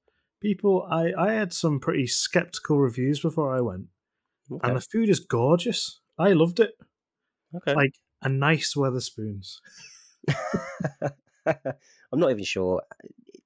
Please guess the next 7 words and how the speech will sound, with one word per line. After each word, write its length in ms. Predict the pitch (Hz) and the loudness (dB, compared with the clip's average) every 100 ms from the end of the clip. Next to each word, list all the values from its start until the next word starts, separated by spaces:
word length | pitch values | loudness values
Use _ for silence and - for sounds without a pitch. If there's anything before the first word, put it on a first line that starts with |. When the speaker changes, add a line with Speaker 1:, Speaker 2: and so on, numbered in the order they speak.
| - | -14
Speaker 2:
My 200 | 127 101 | -4 -2
foreign 300 | 92 113 107 | 0 2 2
listeners 340 | 101 95 98 90 | 0 -4 -6 -4
will 180 | 90 85 | -4 -4
understand 420 | 95 95 92 90 | -4 -6 -4 -4
that 100 | 87 | -4
whatsoever, 600 | 90 85 92 90 82 80 | -4 -4 -2 -2 -4 -10